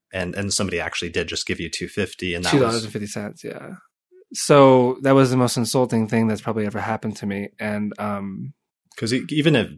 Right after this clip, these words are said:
Speaker 2: And
Speaker 1: at,
Speaker 2: then
Speaker 1: at the very least, it's like you just spent, let's say, even if it was just a consultation itspel-, itself, you just spent, like, an hour and a half
Speaker 2: Yeah.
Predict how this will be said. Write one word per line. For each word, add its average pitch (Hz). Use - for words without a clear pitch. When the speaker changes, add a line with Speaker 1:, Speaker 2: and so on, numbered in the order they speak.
Speaker 2:
And 117
Speaker 1:
at, 110
Speaker 2:
then 113
Speaker 1:
at 113
the 110
very 113
least, 98
it's -
like 87
you 95
just -
spent, -
let's -
say, 101
even 95
if 101
it -
was 90
just -
a -
consultation 92
itspel-, -
itself, 117
you 95
just -
spent, 92
like, -
an 85
hour 92
and 87
a 85
half 95
Speaker 2:
Yeah. 131